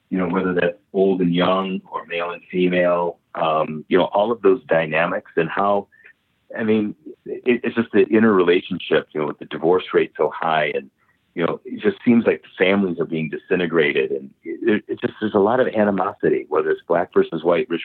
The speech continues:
versus poor, old versus young. And I, I just, I'd love to, like, to stop a lot of that. It's not, we shouldn't be fighting each other. We should be working together, um, because we're all gonna get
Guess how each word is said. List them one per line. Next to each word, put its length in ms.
versus 340
poor, 280
old 180
versus 380
young. 160
And 100
I, 180
I 60
just, 160
I'd 140
love 320
to, 140
like, 180
to 120
stop 260
a 40
lot 200
of 80
that. 340
It's 140
not, 280
we 100
shouldn't 220
be 100
fighting 320
each 180
other. 240
We 80
should 140
be 60
working 300
together, 640
um, 180
because 340
we're 120
all 100
gonna 180
get 140